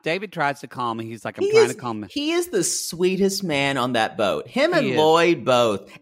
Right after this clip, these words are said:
Speaker 2: And
Speaker 1: got a
Speaker 2: Z. I love all of the deck
Speaker 1: They're
Speaker 2: crew.
Speaker 1: great. David has a cute ass, too.
Speaker 2: I know. We're gonna talk about that.
Speaker 1: Ooh.
Speaker 2: Um, so I liked it when,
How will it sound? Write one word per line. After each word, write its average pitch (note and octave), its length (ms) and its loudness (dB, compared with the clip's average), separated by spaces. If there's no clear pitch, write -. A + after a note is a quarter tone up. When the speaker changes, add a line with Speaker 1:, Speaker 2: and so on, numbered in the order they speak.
Speaker 2:
And E4+ 220 0
Speaker 1:
got B3+ 100 4
a F3+ 40 0
Speaker 2:
Z. C#3 400 -6
I D#4 180 2
love F#4 320 -2
all F#3+ 340 2
of - 160 -4
the C3+ 80 -6
deck A2+ 220 -4
Speaker 1:
They're D#3+ 100 -4
Speaker 2:
crew. A2+ 240 -4
Speaker 1:
great. - 20 -10
David A#2+ 260 -4
has G#2 140 -6
a F#2+ 40 -12
cute G#2+ 260 -10
ass, F#2 340 -8
too. D#2 280 -14
Speaker 2:
I A2 260 -8
know. G#2+ 460 0
We're G#2 120 -6
gonna F#2+ 100 -12
talk - 300 -6
about F2 220 -8
that. E2+ 240 -6
Speaker 1:
Ooh. A#2 240 -12
Speaker 2:
Um, D3+ 340 2
so - 360 0
I D#3 160 2
liked A#3+ 320 -2
it B2 100 -4
when, C3 400 -4